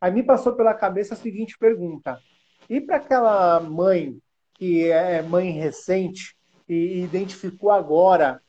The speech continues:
é, que o filho tem algum tipo de deficiência, ou, ou especificamente autismo, é, existem hoje, por exemplo, creches que, que têm essa estrutura?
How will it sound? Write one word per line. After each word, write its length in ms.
é, 200
que 160
o 60
filho 320
tem 220
algum 400
tipo 280
de 120
deficiência, 840
ou, 340
ou 280
especificamente 880
autismo, 760
é, 480
existem 800
hoje, 360
por 280
exemplo, 560
creches 640
que, 200
que 360
têm 160
essa 200
estrutura? 760